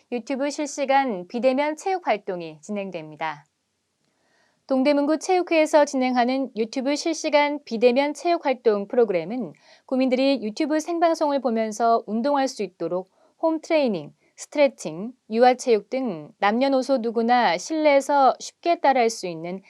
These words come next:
다양한 체육 프로그램으로 구성돼 있습니다. 수업을 진행하는 동대문구 체육회 생활체육 지도자들이 실시간으로 국민들과 소통하며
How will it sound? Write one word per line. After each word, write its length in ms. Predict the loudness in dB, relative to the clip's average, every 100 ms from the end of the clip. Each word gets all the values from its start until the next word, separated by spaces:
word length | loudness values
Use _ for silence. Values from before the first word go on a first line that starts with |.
| -20 _
다양한 420 | -6 -4 -4 -4
체육 320 | -2 -4 -4
프로그램으로 680 | -4 -2 0 0 0 -4 -4
구성돼 420 | -4 -2 -2 0
있습니다. 680 | -2 -4 -8 -8 -6 -6 -8 _ _ _ _ _ _ -6
수업을 360 | 8 8 8
진행하는 640 | 4 0 4 4 4 0 -2
동대문구 580 | -2 4 4 4 0
체육회 680 | 0 2 2 2 2 4 6
생활체육 640 | 4 0 -2 -2 0 -2 -2
지도자들이 840 | 0 2 2 -2 -2 -2 -2 -2
실시간으로 720 | -4 -8 -4 2 4 4 2 2
국민들과 720 | -2 -2 0 2 4 4 4
소통하며 720 | -2 -8 -4 0 2 0 -6